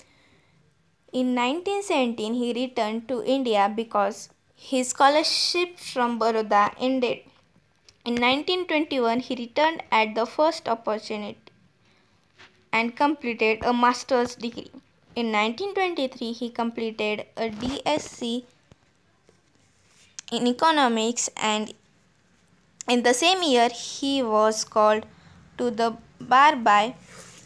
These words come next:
Granny's Inn. In nineteen thirty-five,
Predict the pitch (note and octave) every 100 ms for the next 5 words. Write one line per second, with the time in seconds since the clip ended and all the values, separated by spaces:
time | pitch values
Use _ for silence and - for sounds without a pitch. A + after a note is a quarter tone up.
0 | - A#3 B3 B3 A#3 A#3 A#3 G#3+ A3 -
1 | - - - - - - - - _ -
2 | - - - _ _ - - - A#3+ A3+
3 | A3+ A#3+ F4+ G4 G4 F#4 F4+ B3 G#3+ B3